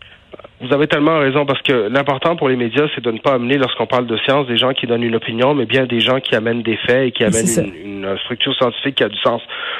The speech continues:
Speaker 1: Alors moi, je, j'espère ne pas voir dans les médias un défilé de complotistes venir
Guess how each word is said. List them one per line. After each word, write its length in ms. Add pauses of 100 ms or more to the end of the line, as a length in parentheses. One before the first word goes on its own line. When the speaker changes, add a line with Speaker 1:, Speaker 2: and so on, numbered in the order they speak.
(120)
Speaker 1:
Alors 100
moi, 180
je, 180
j'espère 420
ne 80
pas 160
voir 220
dans 100
les 140
médias 500
un 160
défilé 540
de 120
complotistes 680
venir 220